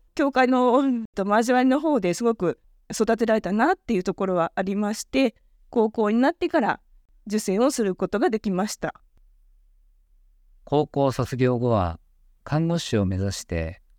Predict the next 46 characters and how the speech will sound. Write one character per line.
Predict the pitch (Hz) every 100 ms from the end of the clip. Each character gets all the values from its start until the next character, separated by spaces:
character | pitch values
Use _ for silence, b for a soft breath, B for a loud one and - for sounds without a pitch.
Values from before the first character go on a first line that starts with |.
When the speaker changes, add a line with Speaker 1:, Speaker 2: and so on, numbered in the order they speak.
| -
Speaker 2:
看 | 123 143
護 | 139
学 | 139 -
校 | - 87
に | 90 110
進 | - 90
み | 82
ま | 80
し | -
た。 | - - _ - - _ - _ _ _ _ _ - _ _ _ _ _ _ _ -
Speaker 1:
イ | 247
エ | 269
ス |
様 | - - 185 170
を |
元 | 175 180 302
に | 349
し | 330
た | - 415 349
生 | - 277
活 | - 208 - -
と、 | 349 302 196 - _ _ -
あ | 226
と | 190 165
そ | 185
の | 180 165 -
将 | 285 233
来 | 180
を | 165
持 | 170
ち | -
た | 269 226
い |
な | 226 311
っ | 427 _
て | 233
い | 202
う | 185 170 _ -
こ | 233
と | - 180
を | 175
ね、 | 214
決 | 240 247 233
心 | 190 175 170
し | -
て、 | - 330 330